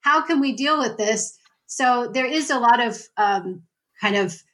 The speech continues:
frustration within the bureaucracy about how the tax works or doesn't work. So that, I would say, is kind of the third,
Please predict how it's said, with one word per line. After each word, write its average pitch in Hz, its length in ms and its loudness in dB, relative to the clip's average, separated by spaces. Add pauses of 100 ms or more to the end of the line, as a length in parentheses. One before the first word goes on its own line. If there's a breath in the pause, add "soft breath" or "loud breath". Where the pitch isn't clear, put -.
(160)
frustration 254 760 0
within 214 260 2
the 220 100 0
bureaucracy 202 600 0
about 175 280 0
how 202 320 2
the 202 100 -6
tax 185 420 0
works 196 300 0
or 185 100 -2
doesn't 185 360 0
work. 165 220 -2
So 240 140 -4
that, 233 200 4
I 233 60 -2
would 214 180 -2
say, 214 160 0
is 190 140 -4
kind 202 200 -2
of 185 80 0
the 165 60 -8
third, 185 420 -2